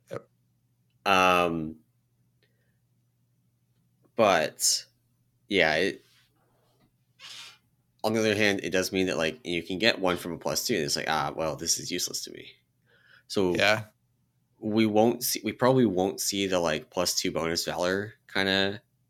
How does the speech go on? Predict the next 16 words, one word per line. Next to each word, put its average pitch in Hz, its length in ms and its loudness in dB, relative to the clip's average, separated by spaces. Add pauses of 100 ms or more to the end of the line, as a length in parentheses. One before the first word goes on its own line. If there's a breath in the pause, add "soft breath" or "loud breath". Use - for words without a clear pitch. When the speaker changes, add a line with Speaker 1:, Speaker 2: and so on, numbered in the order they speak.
(680)
Speaker 2:
keys 107 680 -4
that - 160 -10
people 117 220 -6
do, 117 120 0
'cause 107 260 -2
I 98 140 2
did 90 120 -4
a 82 40 0
bunch 82 220 -4
of 78 60 -6
those 80 160 -2
actually 78 320 -2
on 78 140 -2
an 69 160 -6
alt 78 300 -4 (200)
recently. 101 580 -4